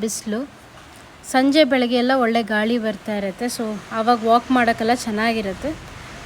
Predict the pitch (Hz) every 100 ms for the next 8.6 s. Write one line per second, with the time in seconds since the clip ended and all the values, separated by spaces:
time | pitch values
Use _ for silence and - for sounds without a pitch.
0 | - 320 320 311 320 381 370 247 285 320
1 | 370 349 320 302 311 269 262 320 311 311
2 | 294 277 277 277 285 277 254 226 254 262
3 | 285 285 254 - 262 262 254 269 311 302
4 | 262 269 254 254 254 240 262 233 254 -
5 | 262 240 214 214 277 - - - - -
6 | 277 269 254 240 262 277 277 277 277 -
7 | 240 247 214 240 233 - - - 240 233
8 | 220 269 240 226 196